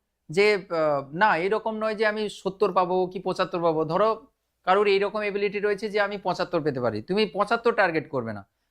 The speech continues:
তুমি টার্গেট করবে পঁচাশি টার্গেট করবে, তুমি নব্বই টার্গেট করবে। বাবু, নব্বই টার্গেট করলে তুমি কম হয়ে পঁচাশিতে আসবে, তুমি আশিতে আসবে, পঁচাত্তরে আসবে। কিন্তু যদি টার্গেট তুমি পঁচাশি করো, তাহলে তুমি কি করে আশিতে অ্যাচিভ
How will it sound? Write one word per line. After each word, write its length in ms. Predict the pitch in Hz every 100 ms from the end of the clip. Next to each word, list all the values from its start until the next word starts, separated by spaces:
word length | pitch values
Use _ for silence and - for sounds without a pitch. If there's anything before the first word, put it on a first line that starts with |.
| _
তুমি 120 | 202 226
টার্গেট 340 | 214 208 214
করবে 180 | 220 214
পঁচাশি 420 | 233 220 220 214 185
টার্গেট 320 | 170 139 135
করবে, 160 | 143 151
তুমি 180 | 185 208
নব্বই 320 | 220 214 226
টার্গেট 300 | 196 165 147
করবে। 200 | - 123
বাবু, 160 | 143 185
নব্বই 400 | 220 170 170 220
টার্গেট 320 | 226 220 220 220
করলে 240 | 233 240
তুমি 220 | 233 233
কম 260 | 233 214 220 226
হয়ে 240 | 226 233 233 233 _ _ _
পঁচাশিতে 420 | 208 220 220 226 233
আসবে, 260 | 226 220 220
তুমি 160 | 214 220
আশিতে 360 | 208 233 214 233
আসবে, 220 | 226 226
পঁচাত্তরে 400 | 226 226 226 226
আসবে। 160 | 208 208
কিন্তু 180 | 208 220
যদি 180 | 233
টার্গেট 460 | 233 190 170 190 247 -
তুমি 140 | 254
পঁচাশি 460 | 247 214 208 262 262
করো, 260 | 233 185 180 - _ _ _ _ -
তাহলে 240 | 196 240
তুমি 220 | 240 240 240
কি 140 | 233
করে 180 | 247 240
আশিতে 380 | 202 175 226 226
অ্যাচিভ 240 | 220 214